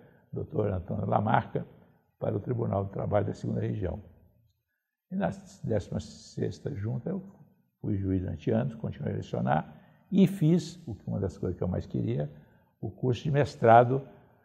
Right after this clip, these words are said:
na Faculdade de Direito do Lago de São Francisco, não o curso de mestrado, como seria de se imaginar à primeira vista, na área de direito do trabalho.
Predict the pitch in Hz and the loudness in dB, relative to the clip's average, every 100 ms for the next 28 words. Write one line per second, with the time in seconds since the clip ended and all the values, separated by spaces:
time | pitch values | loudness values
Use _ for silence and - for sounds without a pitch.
0 | _ _ - 147 - 98 98 95 95 92 | _ _ -12 -4 -2 2 2 4 2 2
1 | 92 87 - 98 117 107 156 139 - 151 | 0 -2 -2 -4 -4 0 0 0 0 -2
2 | - - - _ _ _ 123 131 139 151 | -2 -14 -20 _ _ _ -4 0 4 6
3 | 180 226 - - - - - _ 107 101 | 8 8 4 0 -10 -16 -20 _ -6 -4
4 | - 156 - 123 127 98 - 123 127 - | 0 0 0 -2 0 0 4 4 4 2
5 | 123 104 - 98 110 101 - - - - | -6 -4 0 4 4 4 0 -14 -18 -16
6 | 101 - 110 101 98 98 120 113 - - | -10 -4 -2 0 2 4 4 2 -10 -8
7 | 95 85 104 95 87 123 135 147 135 - | -6 -4 0 0 2 0 -2 -4 -4 -10
8 | - _ 113 107 113 123 113 120 - 143 | -20 _ -4 0 2 2 2 0 4 6
9 | 113 92 85 | 8 6 2